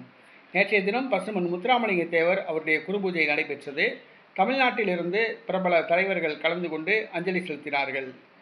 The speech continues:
நாம் தமிழர் கட்சி தலைமை ஒருங்கிணைப்பாளர் செந்தமிழன் சீமான் உள்ளிட்ட அரசியல் கட்சி தலைவர்கள் கலந்து கொண்டார்கள். அப்பொழுது ஒரு பிரபல பெண் தலைவர் தேவர் சமாதியில் சபதம் எடுத்தார். அவர் வேறு யாருமல்ல, சசிகலா.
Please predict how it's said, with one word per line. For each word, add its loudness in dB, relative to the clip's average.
நாம் 2
தமிழர் 0
கட்சி 0
தலைமை 2
ஒருங்கிணைப்பாளர் 0
செந்தமிழன் -2
சீமான் -2
உள்ளிட்ட 0
அரசியல் 0
கட்சி -6
தலைவர்கள் -2
கலந்து 0
கொண்டார்கள். -2
அப்பொழுது 6
ஒரு 2
பிரபல 6
பெண் 0
தலைவர் 4
தேவர் 2
சமாதியில் 0
சபதம் 0
எடுத்தார். 0
அவர் 4
வேறு 0
யாருமல்ல, 2
சசிகலா. 0